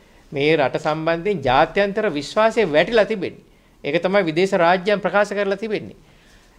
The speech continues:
ඉස්සෙල්ලා දේශපාලන ස්ථාවරත්වය හදාගන්න. අවම කොන්දේසිය හදාගන්න මේ රට ආර්ථික වශයෙන් උදව් කරන්න නම් මිනිස්සුන්ට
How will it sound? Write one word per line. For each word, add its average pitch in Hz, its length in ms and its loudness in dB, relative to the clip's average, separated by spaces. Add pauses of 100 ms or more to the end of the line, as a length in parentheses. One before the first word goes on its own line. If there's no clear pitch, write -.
(120)
ඉස්සෙල්ලා 226 400 4
දේශපාලන 214 540 4
ස්ථාවරත්වය 226 600 4
හදාගන්න. 214 480 0 (1200)
අවම 233 320 6
කොන්දේසිය 233 520 4
හදාගන්න 180 540 2
මේ 156 140 -2
රට 165 200 -2
ආර්ථික 147 360 0
වශයෙන් 170 280 -4
උදව් 156 240 0
කරන්න 180 320 -2
නම් 233 280 -4 (800)
මිනිස්සුන්ට 220 800 -2